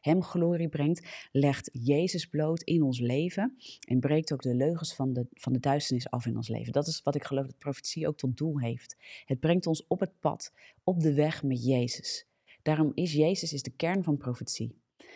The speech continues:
Als Jezus niet de kern wordt van profetie, als het niet meer gaat over die vorm van roeping, dan, dan mag je voor, heel voorzichtig zijn. Sowieso mogen we toetsen,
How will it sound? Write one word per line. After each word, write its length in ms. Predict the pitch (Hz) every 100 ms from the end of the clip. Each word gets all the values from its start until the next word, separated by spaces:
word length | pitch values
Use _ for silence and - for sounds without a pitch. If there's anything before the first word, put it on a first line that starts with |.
| -
Als 160 | 143
Jezus 220 | 139 165 160
niet 140 | 175
de 80 | 165
kern 240 | - 170
wordt 160 | 190 -
van 120 | 156
profetie, 720 | 151 139 127 - 180 226 - - -
als 140 | 139
het 80 | 143
niet 180 | 175 175
meer 120 | 147
gaat 360 | - 165 -
over 240 | 139 127 110 -
die 240 | 175 220
vorm 260 | - 220 196
van 200 | 185 170
roeping, 720 | 190 190 196 254 330 - - -
dan, 300 | 147 165 -
dan 200 | 160 170
mag 180 | 170 165
je 200 | - 156
voor, 140 | -
heel 240 | 143 - 185
voorzichtig 420 | 160 147 - 123
zijn. 340 | - 123 120 123
Sowieso 480 | 131 131 165 165 160 - -
mogen 200 | 131 123
we 120 | 131 131
toetsen, 480 | 214 202 185 185